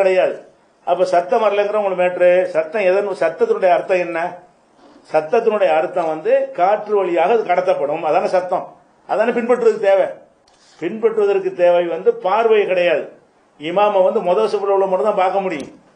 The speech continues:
பாக்கி எல்லாம் கேள்விதான். எல்லாரும் பார்க்கவா செய்யறோம் இமாம? ஒரு பள்ளியிலே ஒரு, ஒரு தளத்துல நீங்க தொழுதால் கூட இமாமை பார்க்கிறதுங்க வாய்ப்பு ஒரு சப்பு ரெண்டு சப்புக்கு தான் கிடைக்கும்.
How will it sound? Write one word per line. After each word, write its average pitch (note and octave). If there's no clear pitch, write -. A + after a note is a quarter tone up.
பாக்கி F3
எல்லாம் G#3
கேள்விதான். F#3
எல்லாரும் G3
பார்க்கவா F#3+
செய்யறோம் E3
இமாம? E3
ஒரு F#3
பள்ளியிலே G3
ஒரு, F#3+
ஒரு G3+
தளத்துல G3
நீங்க G3
தொழுதால் E3+
கூட C3+
இமாமை A3
பார்க்கிறதுங்க G#3+
வாய்ப்பு F#3
ஒரு F#3
சப்பு F#3
ரெண்டு F#3
சப்புக்கு G3+
தான் F3+
கிடைக்கும். F3